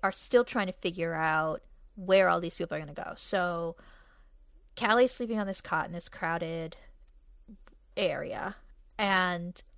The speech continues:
Chief asks her,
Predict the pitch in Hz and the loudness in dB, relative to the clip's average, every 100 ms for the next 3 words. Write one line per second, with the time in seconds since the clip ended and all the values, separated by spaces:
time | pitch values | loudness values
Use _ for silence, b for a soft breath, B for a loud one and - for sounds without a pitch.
0 | - - - 240 226 226 - - - - | -20 -10 -4 0 0 -2 -10 -20 -20 -20
1 | - - - - 254 381 - - - - | -20 -20 -20 -4 2 2 0 -14 -14 -6
2 | 208 - - 226 | -4 -2 -4 -6